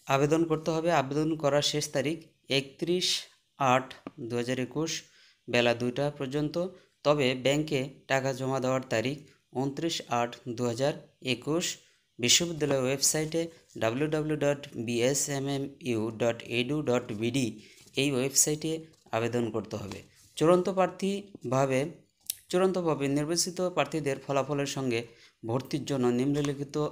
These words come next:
নির্ধারিত আসনে অতিরিক্ত মেধাভিত্তিক পঞ্চাশ পার্সেন্ট প্রার্থীর অপেক্ষমান তালিকা প্রকাশ করা হবে। ভর্তি শেষে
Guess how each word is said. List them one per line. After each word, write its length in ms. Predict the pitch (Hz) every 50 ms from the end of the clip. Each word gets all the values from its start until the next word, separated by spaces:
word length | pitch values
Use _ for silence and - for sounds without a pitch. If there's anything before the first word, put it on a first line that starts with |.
| -
নির্ধারিত 580 | - 127 123 135 127 123 - - - 160 156 156
আসনে 460 | 143 123 117 - - 143 127 120 120 120 - - _ _ _
অতিরিক্ত 440 | - 147 147 - 175 156 156 156 -
মেধাভিত্তিক 600 | 156 139 139 135 135 147 143 139 127 131 147 131 - -
পঞ্চাশ 300 | 135 135 127 131 127 -
পার্সেন্ট 320 | - 131 127 - 143 131 123
প্রার্থীর 600 | - 120 113 113 - - _ _ _ - 151 151 143 143 143 - - _ _ _ _ _ _ _ _ _ _ _ _ _ -
অপেক্ষমান 540 | 123 117 - 165 160 160 - 180 165 156 151
তালিকা 320 | - 139 123 127 120 - 123
প্রকাশ 320 | - 123 104 123 110 -
করা 140 | - 113 107
হবে। 220 | 101 104 95 95 95 - - _ _ -
ভর্তি 300 | 107 113 120 117 - 180
শেষে 400 | 170 - - 175 - - 127 147